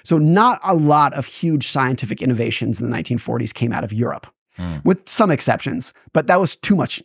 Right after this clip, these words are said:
Speaker 1: trauma, too much tragedy. The United States was like, we were panicked, but there was not physical destruction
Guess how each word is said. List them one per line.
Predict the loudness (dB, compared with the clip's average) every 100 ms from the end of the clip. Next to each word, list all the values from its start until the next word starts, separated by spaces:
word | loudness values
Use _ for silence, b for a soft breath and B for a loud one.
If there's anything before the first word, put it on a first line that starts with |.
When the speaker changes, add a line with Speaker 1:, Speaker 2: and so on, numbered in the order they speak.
| _
Speaker 1:
trauma, | -4 -4 -4 -8
too | -2
much | -2 -2
tragedy. | -6 -10 -12 -16 -20 _ B B
The | 2
United | 4 2
States | 2 2 2 2
was | 0
like, | 0 2
we | 2
were | 2 0
panicked, | -2 0 -2 -4 -20 b b b
but | 0
there | 4
was | 4 4
not | 4 2
physical | 0 2 2 0
destruction | -2 -2 -2 -4 -4 -2